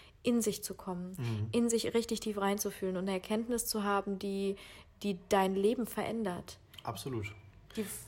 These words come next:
Speaker 2: Ich, ich finde das sehr schön, was du sagst, weil der, ähm, der Schamane, der Zeremoniemeister der ganzen, der ganzen Zeremonie vom, vom Ayahuasca hat eben etwas sehr, sehr Schönes, Abschließendes zur dritten Zeremonie gesagt. Er hat gesagt,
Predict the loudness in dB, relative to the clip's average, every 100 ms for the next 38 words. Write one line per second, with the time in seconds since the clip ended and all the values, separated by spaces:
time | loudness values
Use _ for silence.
0 | -18 -12 -2 0 2 4 6 8 8 8
1 | 6 6 4 6 6 6 4 2 4 4
2 | 4 2 0 -2 -2 -2 -4 -4 -2 2
3 | 4 6 4 2 0 0 2 4 6 6
4 | 6 4 4 2 2 2 0 0 0 0
5 | 0 -2 -2 -2 -4 -6 -2 0 2 2
6 | 2 0 0 0 -2 -4 0 2 2 0
7 | 0 -2 0 0 0 0 -2 2 4 4
8 | 2 2 0 0 -6 -14 -20 -18 -2 2
9 | 4 2 0 0 -2 -2 -4 -2 -2 -4
10 | -2 0 2 2 0 0 0 0 -2 -2
11 | 0 2 2 0